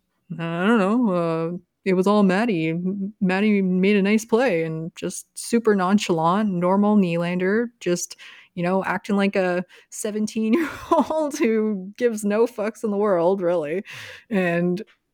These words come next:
yeah, he just super confident. Um, fifth goal of the year, tenth point in, what, six games now? So, of course, playing for that contract, and I hope to see this consistency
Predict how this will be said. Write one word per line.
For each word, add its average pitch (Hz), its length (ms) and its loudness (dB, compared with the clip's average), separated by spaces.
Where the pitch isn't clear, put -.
yeah, 190 380 -2
he 185 160 0
just 190 320 -4
super - 420 -6
confident. 233 760 -2
Um, 170 540 -6
fifth 254 260 0
goal 226 300 2
of 196 100 -4
the 190 80 -4
year, 208 420 0
tenth 254 320 -2
point 247 420 2
in, 180 480 -2
what, - 320 -2
six - 320 -6
games 240 380 4
now? 262 320 2
So, 196 640 0
of 202 120 -8
course, 233 360 0
playing 240 320 2
for 240 120 0
that 208 180 -4
contract, 233 800 -2
and 170 360 0
I 180 440 0
hope 208 240 -2
to 196 80 -2
see 214 220 0
this 185 160 -2
consistency 175 920 -2